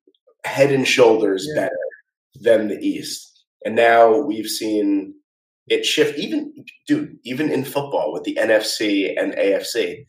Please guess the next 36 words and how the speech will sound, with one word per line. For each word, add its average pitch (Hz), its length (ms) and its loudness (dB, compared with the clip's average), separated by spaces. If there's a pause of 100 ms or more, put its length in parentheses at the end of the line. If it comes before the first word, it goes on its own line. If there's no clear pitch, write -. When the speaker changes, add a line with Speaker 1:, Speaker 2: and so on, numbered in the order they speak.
(280)
Speaker 1:
like, - 280 -8 (200)
five 120 260 2
years 120 240 -2
ago, 98 240 2
the 101 160 -4
N 107 100 0
F 104 140 0
C 110 220 -2
was, 95 180 -2
like, 95 160 -2
untouchable. 104 640 -4
Patrick - 360 -2
Mahomes 110 420 -2
comes 104 180 -8
around, 101 300 2
Joe 107 180 0
Burrow. 107 220 4
Now 143 160 0
you 143 120 -6
look 147 180 -2
at - 60 -6
all - 180 2
the 104 200 0 (260)
quarterbacks 107 460 0
that 101 100 -6
are 101 120 -2
in 101 120 0
the 92 140 -4
A 101 200 4
F - 60 -6
C, 151 200 2
and 107 80 0
you're 92 140 -2
like, - 180 -6
"Oh 113 80 0
my - 140 -8